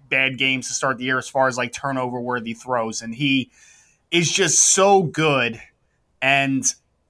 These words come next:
for me, the conversation is gonna be, is he the best since Andrew Luck? Is he the best before Andrew Luck?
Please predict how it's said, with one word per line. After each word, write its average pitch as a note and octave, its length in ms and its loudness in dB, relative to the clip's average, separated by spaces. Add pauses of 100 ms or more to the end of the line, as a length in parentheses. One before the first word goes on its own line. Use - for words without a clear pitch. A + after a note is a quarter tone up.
(140)
for D#3+ 260 0
me, D#3 720 2 (100)
the C#3+ 240 -4
conversation D3+ 560 0
is C#3 80 -4
gonna D#3 220 0
be, C#3 220 2
is C#3+ 200 -4
he F3 100 -2
the D3+ 120 0
best C#3+ 560 0
since D#3 260 -4
Andrew C#3 320 0
Luck? F#3 300 4
Is C#3 100 -2
he C3+ 80 -4
the C#3 80 -4
best D3 240 2
before D#3+ 240 -2
Andrew D#3 240 0
Luck? D#3 300 4